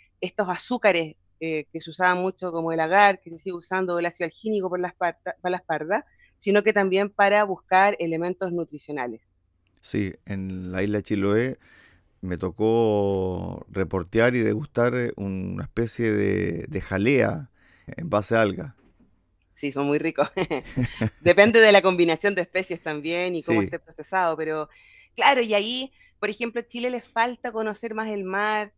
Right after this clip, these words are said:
Speaker 1: eh, aunque nosotros los científicos tratamos de educar, eh,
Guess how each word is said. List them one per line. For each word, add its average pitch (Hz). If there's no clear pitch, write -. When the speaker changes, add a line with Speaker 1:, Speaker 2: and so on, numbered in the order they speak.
Speaker 1:
eh, 170
aunque 180
nosotros 190
los 208
científicos 202
tratamos 190
de 185
educar, 190
eh, 151